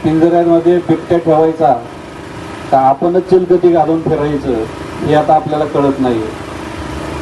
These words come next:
लाईटची समस्या जर आपण बघितलं, इथं बसल्या बसल्या चार वेळेला लाईट गेली आणि आली. थ्री फेज लाईट दिवसभर आपल्याला मिळणं गरजेचं आहे. स्ट्रीट लाईटची व्यवस्था गावातल्या प्रत्येक घरापर्यंत शासनाने करणं गरजेचं आहे.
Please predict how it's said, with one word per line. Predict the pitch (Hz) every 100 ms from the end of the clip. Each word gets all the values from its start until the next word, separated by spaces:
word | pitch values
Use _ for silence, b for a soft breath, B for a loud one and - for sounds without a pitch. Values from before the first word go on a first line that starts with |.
| - - - - - - 131
लाईटची | 135 151 160 - 170
समस्या | 170 156 147 165
जर | 160 160
आपण | 156 165 165
बघितलं, | 160 160 160 160
इथं | 156 160
बसल्या | 156 156 165 151
बसल्या | 156 160 156
चार | 151 147
वेळेला | 147 151 147
लाईट | 147 143 143 135
गेली | 143 147
आणि | 143 135
आली. | 127 113 113 - - - - - - - - - - - - - -
थ्री | 147
फेज | 143 165 151
लाईट | 160 160 160
दिवसभर | 151 165 147 156
आपल्याला | 151 151 156 156
मिळणं | 156 156 156 151
गरजेचं | 143 156 151 156
आहे. | 151 151 151 - - -
स्ट्रीट | - 156 165 165
लाईटची | 160 160 - 165
व्यवस्था | 156 151 151 156 151
गावातल्या | 147 147 147 143 156
प्रत्येक | 143 147 143 156 143
घरापर्यंत | 139 139 143 143 147 151 151
शासनाने | 143 - 151 151 139
करणं | 147 - 147
गरजेचं | 143 139 151 151
आहे. | 147 139